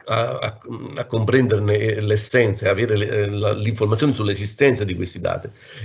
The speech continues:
E questi, in questo caso ci aiutano i metadati, che, mm, ovvero una, una, una serie di, di descrittori di questi dataset che vengono raccolti a livello locale e poi a livello nazionale in un apposito catalogo.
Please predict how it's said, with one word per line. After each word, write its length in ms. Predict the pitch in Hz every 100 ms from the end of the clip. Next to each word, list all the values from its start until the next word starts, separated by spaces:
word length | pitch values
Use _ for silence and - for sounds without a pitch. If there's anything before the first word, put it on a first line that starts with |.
| -
E 200 | 143 143
questi, 280 | 160 156
in 80 | 143
questo 180 | 151 170
caso 160 | 151 104
ci 160 | -
aiutano 460 | 147 120 113 110 104
i 80 | 110
metadati, 580 | 107 107 92 80 78
che, 140 | 85 101
mm, 260 | 107 104
ovvero 380 | 107 110 113 135
una, 240 | 113 110 104
una, 340 | 107 104 101 101 - _
una 180 | 101 107
serie 320 | 151 135 101
di, 260 | 95 104
di 240 | 98 107 98
descrittori 800 | 117 117 - 139 139 156 120 104
di 100 | 90
questi 300 | 95 - 117
dataset 600 | 95 85 98 139 135 139 - - -
che 140 | - 151
vengono 400 | 160 131 110 107
raccolti 760 | 131 - 107 95 95 - 151
a 100 | 135
livello 520 | 104 101 117 113 104 92
locale 460 | 95 101 123 101
e 40 | 95
poi 320 | - 131 82 - - _ _ -
a 80 | 92
livello 440 | 98 117 120 95
nazionale 640 | 92 113 110 131 101 85 101
in 80 | 110
un 80 | 120
apposito 460 | 131 98 95 90
catalogo. 640 | - 107 104 92 85 90